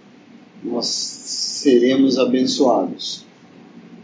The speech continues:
Nós seremos, estaremos conhecendo a vontade de Deus. Deus se agrada fazer isso com aquele, ele falou que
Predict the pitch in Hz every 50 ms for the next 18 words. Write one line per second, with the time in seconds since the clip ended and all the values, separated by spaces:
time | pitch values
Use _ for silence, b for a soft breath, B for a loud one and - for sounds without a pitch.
0 | - - - - - - - - - - - - - - - - - - 120 -
1 | - - - - - - - 98 101 104 - - - - - - - - - -
2 | - - - - - - - - - - - - 147 - - - 131 120 123 127
3 | 127 127 123 123 - - - - - - - 131 123 131 131 131 135 127 123 -
4 | - - - - - 147 143 143 139 131 127 - - - 165 165 160 143 127 120
5 | 113 117 117 107 101 107 107 104 98 101 95 101 104 95 - 92 - 82 - -
6 | - - - - - - - - - - - - - - - - - - - -
7 | - - - - - - - - - - - - - 131 151 151 143 - 170 147
8 | 131 - 139 147 160 175 175 160 147 139 - - 131 123 131 135 139 160 165 160
9 | - - 156 147 - - 151 143 143 143 139 139 143 131 - 151 147 143 131 -
10 | - 143 120 -